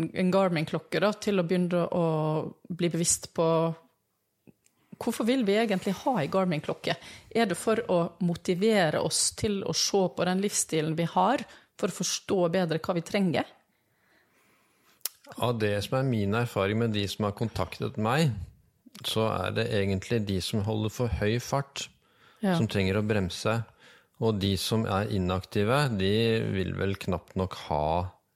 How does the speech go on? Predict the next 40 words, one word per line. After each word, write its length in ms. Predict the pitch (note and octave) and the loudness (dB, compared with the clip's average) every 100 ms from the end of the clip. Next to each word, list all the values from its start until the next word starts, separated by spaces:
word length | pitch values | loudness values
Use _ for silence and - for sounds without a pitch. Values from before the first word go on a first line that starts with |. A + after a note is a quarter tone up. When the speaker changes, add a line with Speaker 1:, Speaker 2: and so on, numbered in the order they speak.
| - | -8
Speaker 2:
et 260 | G#2 F#2+ | -4 -4
slikt 460 | - G2 F2+ - - | -4 -4 -4 -6 -4
instrument. 720 | F#2+ - F#2+ G2 A#2 A2+ - _ - - - _ - | -4 -2 0 2 2 -2 -12 _ -20 -20 -20 _ -2
Ehm, 920 | G2+ G2 F#2+ F#2 F2+ F#2 G2+ - - A#3 | 0 2 2 2 0 0 -2 -6 -10 -12
sånn 340 | A#3 - G#2 | -10 -2 0
at, 280 | G2 F#2+ - | 0 -2 -2
ehm, 180 | F#2+ F#2+ | 0 4
Speaker 1:
De 60 | F#3 | 2
vil 300 | F3+ F#3+ D#3 | 2 0 0
ikke 160 | D#3+ E3+ | -2 -2
ha 140 | D#3 | -2
det? 160 | D3+ A#2+ A#3+ - | 0 0 -2 -2
Speaker 2:
Nei, 180 | B2 A#2 | -2 0
det, 160 | A#2 A#2 | 0 -2
det, 240 | - A2+ A2 A2+ A#2 A2 | -2 0 2 0 0 0
det 80 | G#2+ | 0
har 80 | G#2 | 0
ikke 160 | - | 0
vært, 460 | C3+ - C3 C3+ - | -2 -2 -2 0 0
har 160 | A2+ G2+ | -2 -2
ikke 160 | A#2 | 0
vært 160 | C3 - | 0 2
mye 160 | A#2 G#2 | 0 0
storm 360 | - F#2+ F#2 | 2 0 2
av 100 | F#2+ | 2
dem, 180 | F#2 G2+ | 2 2
nei. 160 | A#2 C#3 C3 - | 2 0 -2 -2
Speaker 1:
Har 80 | G2+ | 0
du 80 | |
Speaker 2:
Eh, 140 | G2 F#2+ | 2 2
Speaker 1:
foreslått 580 | F#2 - - G3+ F#3+ - - | 2 2 0 -2 -4 -6 -10
det 140 | - F#3 | -4 -4
for 120 | - | -4
noen 320 | F3+ F3 E3+ E3 | -4 -4 -4 -2
gang? 180 | F#3+ E4 - _ _ _ - - - - _ - | -2 -4 -10 _ _ _ -16 -10 -10 -10 _ -6
Speaker 2:
Nei. 320 | - G#2 - - - | -2 -2 -2 -12 -12
Speaker 1:
Nei. 240 | E3+ C4 | -4 0
Speaker 2:
De, 100 | A#3+ B2 | 0 0
de, 880 | A2+ A#2+ C3+ - C#3 C3 A2 - B2 | 0 0 0 -6 -10 -8 -8 -8 -8
fordi 380 | A#2 C3 A#2 G#2+ | -2 0 2 2